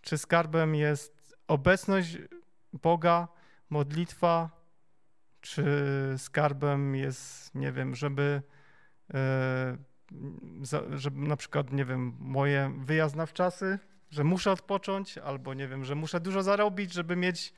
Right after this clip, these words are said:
e, za-, zaopieczenie dla, dla rodziny, bo idzie wojna, to, to muszę mieć dużo pieniędzy, jeszcze najlepiej w gotówce. Tak? Czy to jest moim skarbem, żeby, i tu jest odpowiedź, tak?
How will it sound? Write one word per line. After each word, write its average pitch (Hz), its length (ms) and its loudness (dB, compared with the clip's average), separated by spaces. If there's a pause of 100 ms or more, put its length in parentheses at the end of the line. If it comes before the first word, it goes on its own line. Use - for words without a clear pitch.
(420)
e, 160 440 0 (340)
za-, 190 500 4
zaopieczenie 180 680 4
dla, 185 220 4
dla 165 220 6
rodziny, 180 320 4
bo 170 400 4
idzie 180 220 4
wojna, 190 460 6
to, 175 120 -2
to 175 120 0
muszę 180 260 4
mieć 175 160 8
dużo 190 260 4
pieniędzy, 180 560 4
jeszcze 170 240 -2
najlepiej 175 300 2
w 156 60 -4
gotówce. 196 680 2 (760)
Tak? 190 260 4 (540)
Czy 147 140 0
to 196 180 6
jest 226 160 4
moim 202 200 6
skarbem, 165 520 4
żeby, 160 420 4 (1300)
i 156 100 4
tu - 140 8
jest 254 140 4
odpowiedź, 208 580 2
tak? 170 420 0